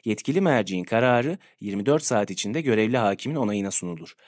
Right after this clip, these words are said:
Hakim kararını kırk sekiz saat içinde açıklar, aksi halde karar kendiliğinden kalkar.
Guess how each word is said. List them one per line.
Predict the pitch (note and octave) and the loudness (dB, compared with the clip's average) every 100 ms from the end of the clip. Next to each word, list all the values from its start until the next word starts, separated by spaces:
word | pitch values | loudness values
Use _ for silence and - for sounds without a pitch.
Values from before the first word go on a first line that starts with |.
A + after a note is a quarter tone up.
| - - | -18 -4
Hakim | A2 A2 - G#3+ | 0 0 -2 -6
kararını | - B2 B2+ C#3 D#3 | 0 4 4 4 0
kırk | D#3 - | -2 -4
sekiz | - - | -2 0
saat | - C#3+ - | 2 2 0
içinde | - B2+ | 0 2
açıklar, | A#2+ - - F#3+ F#3+ - - _ | 2 0 -4 -4 -4 -10 -20 _
aksi | A#2+ A2 - | -4 -2 0
halde | D#3+ A#2 G#2+ - - _ | 0 0 -2 -6 -8 _
karar | - A#2 G#2+ | -4 2 2
kendiliğinden | G#2+ B2+ B2 F#2+ F#2+ C3 D#3 | 2 0 0 0 0 0 0
kalkar. | G#2+ F#2 - - | -2 -4 -6 -12